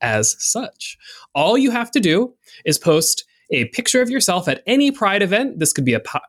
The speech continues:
Pride parade, a Pride party. If you live in a part of the world where there aren't Pride events, it could be Pride in your living room with your friends. Um,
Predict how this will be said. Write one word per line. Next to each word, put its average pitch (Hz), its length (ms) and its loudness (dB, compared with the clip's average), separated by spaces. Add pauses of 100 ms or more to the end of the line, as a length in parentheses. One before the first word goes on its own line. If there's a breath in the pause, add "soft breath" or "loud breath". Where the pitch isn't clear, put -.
Pride 131 360 -2
parade, 214 500 0
a 151 40 -2
Pride 120 280 -2
party. 190 340 0
If - 180 -4
you 160 80 0
live 170 160 2
in 180 60 2
a 170 60 2
part 156 220 -2
of 156 60 2
the 147 80 2
world 139 260 2
where 135 100 2
there 127 220 0
aren't 165 220 0
Pride 202 220 0
events, 247 300 0
it 180 60 0
could 165 160 -2
be 151 120 2
Pride 220 480 0
in 190 140 2
your 196 120 2
living 160 340 0
room 151 200 4
with 139 180 0
your 123 120 2
friends. 104 640 -2 (340 loud breath)
Um, 120 320 2